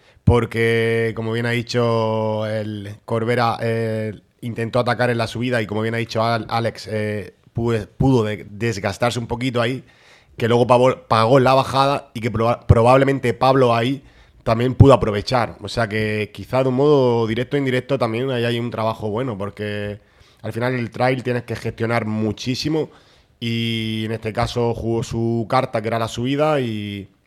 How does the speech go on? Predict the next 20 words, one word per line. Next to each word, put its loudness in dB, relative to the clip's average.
no -4
le -2
salió -4
del -4
todo 2
como -4
esperaba 0
y -2
al -6
final, -8
pues, -6
como -10
bien -4
ha -4
dicho, -8
casi -8
queda -8
fuera -4
del -6
podium. -6